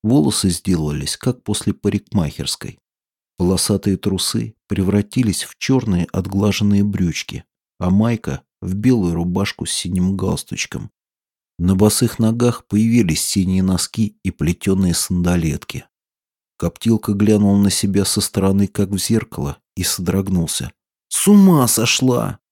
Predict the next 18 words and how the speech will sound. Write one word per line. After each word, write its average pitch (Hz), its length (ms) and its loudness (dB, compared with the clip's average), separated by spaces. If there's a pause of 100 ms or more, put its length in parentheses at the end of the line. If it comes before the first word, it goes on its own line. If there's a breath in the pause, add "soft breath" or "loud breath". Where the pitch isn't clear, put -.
(600)
«Иди, 143 480 2
иди!» — 135 580 2 (220)
тихо 104 280 -2
велела 92 520 2
Алёнка. 90 520 -2 (540)
Голован 120 460 2
хмыкнул 117 600 -2
и 110 40 2
тоже 87 320 -6
сказал: 76 600 -6 (300)
«Иди 123 480 2
уж!» 82 400 -2 (840)
Коптилка 131 560 0
плюнул 139 480 4
с 82 60 -6
досады 82 680 -2
и 107 100 4
улетел. 110 720 0